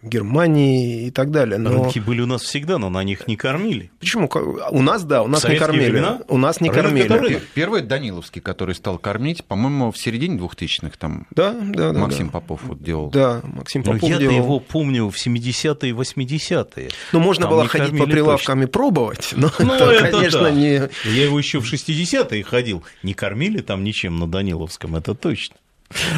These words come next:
Speaker 2: А на самом деле вот у нас Москва и область пишет: "Человек, я не был в ресторане лет пятнадцать, Макдак не в счёт".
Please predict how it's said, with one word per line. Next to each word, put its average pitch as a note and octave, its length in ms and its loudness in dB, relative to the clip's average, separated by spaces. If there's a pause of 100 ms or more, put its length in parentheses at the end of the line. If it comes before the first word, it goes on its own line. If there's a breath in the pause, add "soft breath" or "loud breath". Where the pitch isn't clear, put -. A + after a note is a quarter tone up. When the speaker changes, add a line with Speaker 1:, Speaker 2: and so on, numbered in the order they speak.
(120)
Speaker 2:
А A#2 320 -2
на A2+ 160 -2
самом G#3+ 220 -2
деле G3 180 -2
вот D#3+ 240 -2
у D3+ 60 -2
нас D#3+ 340 -4
Москва C3+ 480 -2
и - 20 0
область E3+ 300 -2
пишет: - 220 -8 (320 loud breath)
"Человек, D3 500 -2
я A2+ 140 0
не C#3+ 80 0
был B2 140 0
в A2+ 40 -2
ресторане A#2 600 0
лет A2+ 260 -4
пятнадцать, F3 580 -4
Макдак A2+ 680 -2
не B2 160 -2
в - 80 -12
счёт". - 340 -8